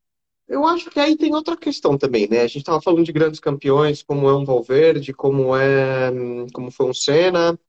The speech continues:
como é um Verstappen, ou seja quem for. É, o grande campeão e o grande atleta, ele sabe size the opportunity, é abraçar quando a oportunidade aparece. E,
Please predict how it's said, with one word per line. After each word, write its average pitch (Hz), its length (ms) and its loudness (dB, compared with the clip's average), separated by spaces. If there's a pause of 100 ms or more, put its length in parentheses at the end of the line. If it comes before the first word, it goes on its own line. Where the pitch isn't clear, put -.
(200)
como 123 180 -4
é 127 60 0
um 135 80 -2
Verstappen, 151 600 -2
ou 139 200 4
seja 139 260 -2
quem 135 160 -4
for. - 260 -2 (1120)
É, 151 560 4 (720)
o 180 140 -4
grande 180 360 0
campeão 185 720 0
e 151 80 0
o 143 60 -6
grande 180 300 -2
atleta, 160 520 -2
ele 180 200 -2
sabe 226 840 -2 (460)
size 214 440 0
the 208 80 2
opportunity, 165 800 -2
é 123 640 6 (400)
abraçar 185 720 -2
quando 269 200 -2
a 247 40 4
oportunidade 208 640 0
aparece. - 560 -6 (720)
E, 156 760 0